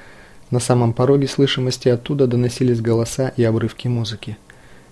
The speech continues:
Если бы не фоновый усилитель, Юрий вряд ли уловил бы эти звуки. "Странно", подумал Юрий, "подобраться так близко и выжидать.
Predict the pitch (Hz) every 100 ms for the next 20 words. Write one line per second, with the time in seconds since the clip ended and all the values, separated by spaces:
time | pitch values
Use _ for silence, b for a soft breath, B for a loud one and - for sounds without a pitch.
0 | - 123 - 117 117 117 117 120 113 113
1 | 110 - 135 131 135 - - 135 135 127
2 | 139 135 120 117 113 113 110 107 120 117
3 | 120 107 101 - - - - - - -
4 | b b b b - - 127 113 113 120
5 | 120 117 117 110 107 107 - - 117 113
6 | 117 - 117 117 117 135 143 - 123 131
7 | 131 135 123 110 -